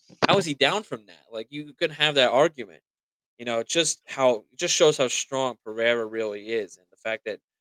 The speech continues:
you know, it didn't even look like Petrovsky was really trying to find a way up, he was just trying to find his, wherever he was first, and then, you know, the ground and pound finished him off.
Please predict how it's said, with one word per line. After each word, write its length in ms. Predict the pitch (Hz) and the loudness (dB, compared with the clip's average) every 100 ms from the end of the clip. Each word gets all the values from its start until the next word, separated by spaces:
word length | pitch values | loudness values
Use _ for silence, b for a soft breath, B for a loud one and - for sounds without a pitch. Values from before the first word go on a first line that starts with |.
| _ _ _ | _ _ _
you 60 | 101 | -14
know, 160 | 95 | -12
it 100 | 98 - | -10 -6
didn't 120 | 151 | -6
even 180 | 143 131 | -4 -6
look 160 | 127 123 | -6 -2
like 140 | 120 | -4
Petrovsky 560 | - - 127 - 123 117 - | -4 2 2 2 -12 -12 -12
was 200 | 113 120 | -12 -8
really 180 | 123 | -8
trying 440 | 117 - 117 135 131 | -8 -14 -4 -2 -2
to 60 | 117 | -4
find 280 | 117 113 | -12 -10
a 40 | 107 | -8
way 200 | 107 107 | -6 -4
up, 160 | 104 - | -6 -10
he 60 | 107 | _
was 120 | 104 | -20
just 200 | 101 _ | -20 _
trying 220 | - 139 | -6 -4
to 60 | 131 | -4
find 300 | - 131 127 | -4 -4 -4
his, 220 | 117 - _ _ _ _ | -8 -14 _ _ _ _
wherever 340 | 117 131 156 143 | 0 4 6 4
he 140 | 131 | 0
was 340 | 120 131 156 139 | 2 4 4 4
first, 540 | - 165 139 127 - - | 0 4 4 2 -6 -16
and 220 | 113 123 | -18 -6
then, 240 | 135 135 120 | -2 -2 -4
you 60 | 113 | -10
know, 120 | 113 | -8
the 60 | 107 | -6
ground 280 | 120 123 | -6 -6
and 80 | 113 | -10
pound 220 | - 104 98 | -16 -20 _
finished 340 | 120 110 - | -20 -18 -20
him 80 | 101 | _
off. 240 | 107 110 | -6 -4